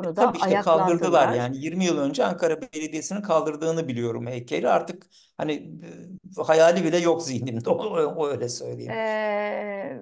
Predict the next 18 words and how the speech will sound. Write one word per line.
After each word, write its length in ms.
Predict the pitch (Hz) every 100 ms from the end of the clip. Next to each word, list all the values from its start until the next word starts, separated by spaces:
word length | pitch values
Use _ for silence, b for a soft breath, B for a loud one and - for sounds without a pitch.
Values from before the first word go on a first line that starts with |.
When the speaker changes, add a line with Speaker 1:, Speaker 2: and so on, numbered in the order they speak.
| 233
Speaker 2:
ve 180 | 320 294
öldürüldü 520 | 294 262 294 285 294
bu 80 | 226
yüzden 420 | 190 160 160 156
biliyorsunuz 580 | 175 185 180 165 160 160 170
Nusret 460 | 175 175 - 185
Suman. 420 | 185 156 147 143 b b b b b _ _ -
Ee, 680 | 196 185 175 170 175 - -
Sencer 640 | - - 247 240 233 226
Speaker 1:
Ah. 200 | 240 226 -
Speaker 2:
Divitçioğlu 440 | 240 220 220 214
da, 320 | 220 226 208 -
e, 300 | 196 190 196
Naci 340 | 202 202 240
Hanım'ın 320 | 226 214 220 -
en 160 | 262
sevdiği 460 | 254 247 190 175 160
damatlardanmış. 1160 | 165 160 160 - 156 151 147 143 147 196 -